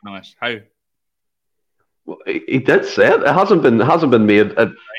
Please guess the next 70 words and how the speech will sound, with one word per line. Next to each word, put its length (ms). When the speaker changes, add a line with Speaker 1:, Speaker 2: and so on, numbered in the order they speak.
Speaker 2:
I'm 100
sure 260
if 120
it, 140
he 160
didn't 220
say 140
it, 40
he 60
would 120
have 80
Speaker 1:
Okay. 120
Speaker 2:
come 80
out 40
publicly 360
and 100
said, 260
Speaker 1:
So, 100
Speaker 2:
"I 80
didn't 300
Speaker 1:
so 100
Speaker 2:
say 140
that." 200
Speaker 1:
was 140
it 60
in 100
English 280
he 60
Speaker 2:
Dan, 220
Speaker 1:
said 100
it? 60
So 160
could 100
Speaker 2:
Dan 120
Speaker 1:
he 60
have 80
Speaker 2:
Orlowitz, 480
Speaker 1:
said, 80
Speaker 2:
Dan 100
Orlowitz 340
Speaker 1:
so 80
Speaker 2:
said 80
he 60
Speaker 1:
could 80
he 60
have 100
Speaker 2:
said 80
it. 140
Speaker 1:
said, 40
yeah, 160
he 60
didn't 220
say 120
next 240
week 140
though, 120
did 160
he? 140
I 60
want 160
Speaker 2:
No, 80
he 80
Speaker 1:
to 60
go 80
Speaker 2:
said, 60
Speaker 1:
next 180
Speaker 2:
"If 60
the 60
Speaker 1:
week." 80
Speaker 2:
opportu-, 400